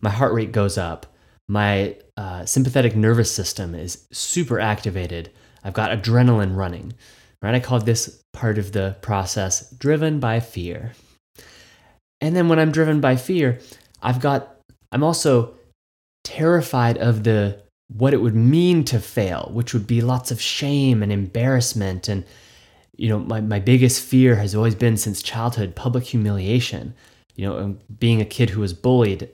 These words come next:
that makes sense as being a, a thing that I've always been afraid of. And so then I end up just being driven by shame,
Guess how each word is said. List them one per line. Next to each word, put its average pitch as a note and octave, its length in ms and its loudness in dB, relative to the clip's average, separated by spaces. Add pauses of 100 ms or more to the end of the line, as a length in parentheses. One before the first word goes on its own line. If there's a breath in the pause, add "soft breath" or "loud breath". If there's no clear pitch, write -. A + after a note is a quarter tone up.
that G#2 340 -6 (500)
makes G#2 300 -6
sense G#2+ 360 -2
as F#2 200 -8
being F#2+ 400 -4
a, F2 340 -10
a - 60 -12
thing A2 260 -2
that F#2+ 80 -6
I've E2+ 140 -8
always G2 180 -2
been F#2 120 -10
afraid A#2+ 320 0
of. B1 220 -10 (1200 soft breath)
And G#2+ 200 0
so - 220 2
then B2 480 4 (380 soft breath)
I G#2+ 140 -2
end G#2 120 2
up G2+ 120 -4
just - 180 -8
being G#2 220 0
driven G2 460 -2
by F2 360 -8
shame, G2 720 -6